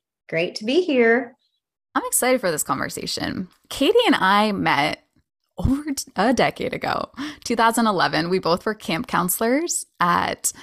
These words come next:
Speaker 2: it was called Wellspring La Jolla, but it was a, a fitness camp, summer camp situation. And we were both camp counselors. And that was my first time. I had just moved across country to San Diego from New York.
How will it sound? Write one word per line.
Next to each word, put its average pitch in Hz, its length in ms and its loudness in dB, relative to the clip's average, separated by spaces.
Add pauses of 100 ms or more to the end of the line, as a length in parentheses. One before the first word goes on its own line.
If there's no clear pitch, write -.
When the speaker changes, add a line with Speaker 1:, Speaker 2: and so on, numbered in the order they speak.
(220)
Speaker 2:
it 214 60 -2
was 226 120 0
called 214 240 2
Wellspring 165 480 0
La - 180 -4
Jolla, - 400 -2
but 190 120 -4
it 214 60 0
was 240 180 0
a, 240 280 2 (540)
a 523 60 -6
fitness 233 420 -4
camp, 226 540 -2 (480)
summer 214 320 0
camp 190 400 -2
situation. 190 840 -2 (100)
And 175 240 -4
we 165 80 -4
were 170 100 -2
both 151 220 -4
camp 254 240 0
counselors. 202 840 0
And 175 160 -6
that 175 120 2
was 190 140 -2
my 170 160 -4
first - 340 -6
time. 165 300 0
I - 100 -4
had 165 200 -6
just - 320 -4
moved - 300 -6
across - 320 -4
country 156 580 -6 (540)
to 156 580 0
San 180 240 0
Diego 165 300 -2
from 185 200 -4
New 208 120 0
York. 196 480 -2